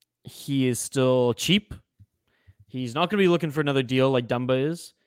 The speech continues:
And Brodin's untouchable. 'Cause in a perfect world, you dangle, look, I'll just do, like, a, oh, not, not quite a straight up, but, like, that would be the pieces if you really wanted to, if they, if you really wanted to bring a top defenseman in, I mean, Brodin's the guy.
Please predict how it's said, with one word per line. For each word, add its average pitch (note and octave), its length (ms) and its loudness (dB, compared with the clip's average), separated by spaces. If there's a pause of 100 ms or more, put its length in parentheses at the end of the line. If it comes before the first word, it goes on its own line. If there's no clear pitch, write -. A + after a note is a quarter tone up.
(180)
And C#3+ 300 -2
Brodin's D#3+ 420 2
untouchable. F#3 580 -2 (1900)
'Cause F3+ 140 0
in A3 60 8
a G#3 60 6
perfect B3+ 340 6
world, F#3 260 8
you F#3+ 80 2
dangle, F#3+ 340 6
look, F3 220 2
I'll D#3 100 4
just E3+ 160 -2
do, E3+ 200 0
like, C#3 180 0
a, B2 160 -2
oh, D#3+ 240 -2 (100)
not, F3 220 -2
not F#3+ 180 -4
quite E3 360 2
a D#3+ 80 2
straight D3+ 420 -2
up, C#3+ 220 2
but, D3 100 -2
like, C#3+ 200 -4
that D3 200 -2
would C#3+ 160 -8
be D3+ 100 -6
the B2 120 -8
pieces C#3 480 -10
if B2 120 -12
you C3+ 140 -10
really F3 340 0
wanted E3 420 0
to, C3+ 160 -4
if B2 100 -14
they, D3+ 80 -6
if - 480 -18
you D3 100 -4
really G#3 220 8
wanted G#3 240 4
to F#3+ 80 4
bring F#3 160 2
a F3 40 2
top E3+ 320 2
defenseman D3+ 540 -2
in, B2 160 -2
I A#2+ 60 -4
mean, B2 200 -2
Brodin's C#3 480 2
the A#2+ 100 -2
guy. A#2 420 -2